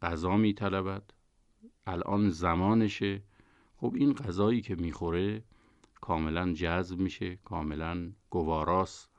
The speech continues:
فردی که می‌خوره کا-، خیلی احساس لذت می‌کنه، حتی اگر نان خشکی باشه، غذای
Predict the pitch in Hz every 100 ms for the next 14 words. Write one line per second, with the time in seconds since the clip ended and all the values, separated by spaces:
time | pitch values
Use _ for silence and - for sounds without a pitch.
0 | _ _ 90 90 92 - 92 78 85 85
1 | 87 - - - 90 92 82 - 92 -
2 | 90 82 78 82 90 - 87 90 85 80
3 | - 82 80 78 80 80 _ - _ _
4 | _ _ - 85 90 85 - 98 - -
5 | 95 90 - 90 85 - 87 80 82 85
6 | 82 85